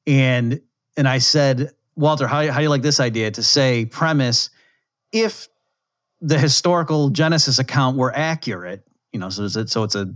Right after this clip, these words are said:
conditional, if it were true that that's where the universe came from, th-, you know, all the physical things in the material universe, then God would be the libertarian owner of everything." And clearly he would have the right to lay down whatever rules he wanted because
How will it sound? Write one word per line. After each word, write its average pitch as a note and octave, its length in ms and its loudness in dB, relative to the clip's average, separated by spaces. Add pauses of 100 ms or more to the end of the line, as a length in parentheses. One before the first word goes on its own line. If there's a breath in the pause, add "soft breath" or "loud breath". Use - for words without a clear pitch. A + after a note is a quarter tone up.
conditional, C3+ 680 2
if C3+ 140 -4
it D3+ 80 2
were E3 200 2
true D3+ 360 0
that A#2 160 -2
that's C3+ 220 -2
where C3+ 140 2
the B2 80 0
universe A#2+ 360 2
came D3 280 4
from, G#2 440 -2 (300 soft breath)
th-, C#3 180 -12
you C3 80 2
know, G#2+ 80 2
all A2+ 100 2
the G#2 80 -8
physical A#2 440 -2
things A2 280 -2
in A2+ 60 -2
the A2+ 40 0
material A2+ 340 2
universe, A2 380 0 (540 soft breath)
then D3 360 2
God C3+ 280 0
would B2 140 -2
be C3+ 80 0
the C3+ 100 0
libertarian B2+ 640 2
owner B2 520 2 (120)
of C#3+ 120 2
everything." A2+ 600 -2 (560 soft breath)
And B2+ 140 -2
clearly D3 320 2
he C#3+ 140 2
would C#3+ 100 4
have C3+ 160 2
the B2 100 0
right C3+ 280 0
to B2+ 80 -4
lay C3+ 160 2
down C3 100 2
whatever B2+ 260 0
rules C3 300 2
he B2 80 -2
wanted A#2+ 640 -2
because A2 680 -2